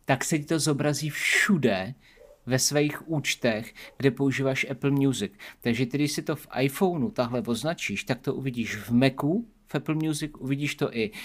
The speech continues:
ve webovém rozhraní, uvidíš to i na Androidu, což jsem zkoušel, protože já Apple Music na Androidu mám a vidím to tam taky. Takže tuhle tu jednu věc, kterou si prostě v Classical označíš, pak vidíš všude.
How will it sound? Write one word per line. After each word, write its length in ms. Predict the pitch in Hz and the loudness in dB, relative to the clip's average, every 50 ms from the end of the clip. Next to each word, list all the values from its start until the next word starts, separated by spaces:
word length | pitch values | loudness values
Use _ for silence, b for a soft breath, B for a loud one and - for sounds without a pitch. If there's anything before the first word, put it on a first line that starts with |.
| B B B B | B B B B
ve 80 | 123 123 | 0 2
webovém 480 | 104 123 131 117 135 135 139 160 156 156 | 2 2 2 4 2 2 2 2 0 0
rozhraní, 480 | 151 160 147 151 156 156 165 165 156 | 0 -2 -2 -2 -4 -2 -2 -2 -2
uvidíš 380 | - 135 127 127 127 135 - - | -2 -2 -2 -2 -2 -2 -4 -2
to 120 | - 139 | -2 -2
i 100 | - 131 | 0 0
na 100 | 131 123 | 0 0
Androidu, 460 | 104 135 143 139 131 117 113 101 110 | 2 2 2 2 2 2 2 2 0
což 180 | 101 - - 113 | -4 -4 -6 -6
jsem 140 | - 127 120 | -2 -2 -2
zkoušel, 400 | 117 - - 127 120 - 147 139 | -2 -2 -4 -4 -4 -2 -2 -4
protože 360 | 120 - 98 - 120 113 120 | -4 -4 -4 -4 -2 0 0
já 60 | 120 113 | 0 -2
Apple 300 | - 104 - - 123 120 | -2 -4 -6 -2 0 0
Music 220 | 120 117 120 123 - | 2 0 0 -2 -4
na 80 | 120 104 | -2 -2
Androidu 360 | 110 123 123 123 123 120 110 | -2 0 0 0 0 0 0
mám 240 | 101 107 110 123 135 B B B B B | 0 0 0 -2 -4 B B B B B
a 100 | B 120 | B -2
vidím 300 | 113 123 120 117 127 127 | 0 0 2 2 2 0
to 100 | 120 131 | 0 -2
tam 220 | 120 131 123 120 117 | -2 0 0 0 0
taky. 360 | - 127 120 - - 95 - B B B B B | 0 -2 -4 -4 -4 -8 -8 B B B B B
Takže 260 | - 120 113 - 135 | -2 0 0 0 0
tuhle 340 | 107 - 139 131 143 147 147 | -2 0 0 0 2 2 0
tu 140 | 147 151 151 | 0 0 2
jednu 300 | 151 143 131 123 151 160 | 4 4 4 4 2 0
věc, 220 | 139 139 135 135 | 2 0 0 0
kterou 220 | - - 135 131 135 | -2 0 0 0 0
si 140 | 135 147 135 | 0 -4 -6
prostě 380 | - 139 135 131 - 147 135 | -6 -6 -6 -4 -2 -2 -2
v 120 | 135 - - - | -4 -6 -8 -6
Classical 480 | 120 127 127 - - 147 - - 139 123 110 | -4 -4 -2 -2 -4 -6 -4 -6 -4 -2 -2
označíš, 560 | 120 117 123 127 123 117 - - 139 131 - | 0 0 0 0 -2 -2 -4 -6 -6 -8 -6
pak 240 | - 135 120 - - | -6 -6 -6 -6 -6
vidíš 280 | 123 117 123 120 117 - | -8 -6 -6 -6 -6 -6
všude. 380 | - - - 143 127 101 - | -4 -4 -2 0 0 -2 -2